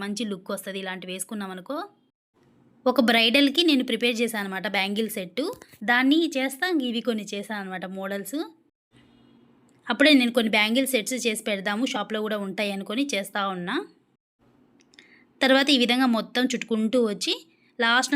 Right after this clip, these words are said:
చివరిన ఉంటది కదా, చివరి వరకు చుట్టకూడదు ఎప్పుడు, ఎందుకంటే హెచ్చు తగ్గులు ఉంటాయి కదా లాస్ట్ సైడ్, అందుకు. కాబట్టి ఇట్లా రౌండ్గా చుట్టుకుంటూ వచ్చి చివరిన ఒక రెండు సార్లు చుడతాం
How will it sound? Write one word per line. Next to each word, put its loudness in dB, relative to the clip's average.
చివరిన 0
ఉంటది -4
కదా, 0
చివరి 2
వరకు 0
చుట్టకూడదు -4
ఎప్పుడు, -6
ఎందుకంటే -2
హెచ్చు -6
తగ్గులు -4
ఉంటాయి -4
కదా -4
లాస్ట్ -6
సైడ్, -6
అందుకు. -6
కాబట్టి -6
ఇట్లా -6
రౌండ్గా -2
చుట్టుకుంటూ -8
వచ్చి -8
చివరిన -4
ఒక -4
రెండు -2
సార్లు -2
చుడతాం -8